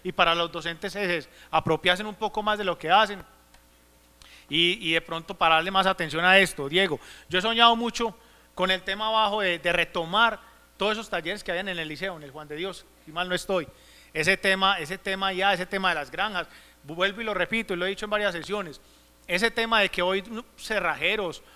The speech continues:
o personas que en nuestro municipio que desarrollan actividades que no sirven a muchos de los que estamos acá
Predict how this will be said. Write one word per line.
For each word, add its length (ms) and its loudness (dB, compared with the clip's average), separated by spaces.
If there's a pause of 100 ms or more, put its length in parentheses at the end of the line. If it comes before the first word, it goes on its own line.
(160)
o 260 -2
personas 440 -2
que 100 -8
en 120 -10
nuestro 280 -10
municipio 480 -10
que 100 -6
desarrollan 340 -6
actividades 640 -6 (220)
que 120 0
no 120 -2
sirven 320 2
a 60 4
muchos 240 -4
de 60 -2
los 120 -6
que 80 -14
estamos 300 -6
acá 360 -2